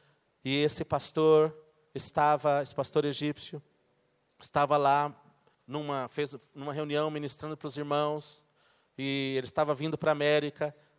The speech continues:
e ele perguntou, "O que que você quer que a gente faça? Como que você quer que a gente ore? Como que a gente pode, possa ajudar?" E eles falaram, esses irmãos que estão nesses campos de refugiados, eles disseram assim, "Olha,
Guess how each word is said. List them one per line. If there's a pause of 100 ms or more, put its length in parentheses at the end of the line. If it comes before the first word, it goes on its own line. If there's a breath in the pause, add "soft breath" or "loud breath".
(320 soft breath)
e
ele
perguntou,
"O
que
que
você
quer
que
a
gente
faça? (300 loud breath)
Como
que
você
quer
que
a
gente
ore?
Como
que
a
gente
pode,
possa
ajudar?" (360 soft breath)
E
eles
falaram, (560)
esses
irmãos (340)
que
estão
nesses
campos
de
refugiados,
eles
disseram
assim,
"Olha,